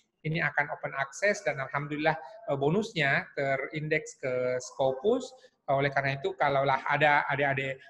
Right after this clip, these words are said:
uh, mahasiswa yang belum mengirimkan, silahkan dikirimkan ke Pak Tio langsung, jangan ke email saya, supaya bisa terrekord.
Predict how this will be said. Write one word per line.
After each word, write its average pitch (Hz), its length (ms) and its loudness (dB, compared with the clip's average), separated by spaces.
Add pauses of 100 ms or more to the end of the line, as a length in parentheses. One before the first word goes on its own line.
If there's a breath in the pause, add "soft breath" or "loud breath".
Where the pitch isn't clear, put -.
(160 loud breath)
uh, 135 160 0
mahasiswa 185 500 0
yang 175 140 2
belum 170 240 0
mengirimkan, 185 640 -2
silahkan 143 400 0
dikirimkan 156 800 -4
ke 135 120 -2 (220)
Pak - 220 -8
Tio 165 240 2
langsung, 156 400 -2
jangan 135 240 -4
ke 135 140 -4
email 131 180 -10
saya, 143 320 0 (240 soft breath)
supaya 127 400 0 (640)
bisa 151 300 0
terrekord. 151 520 4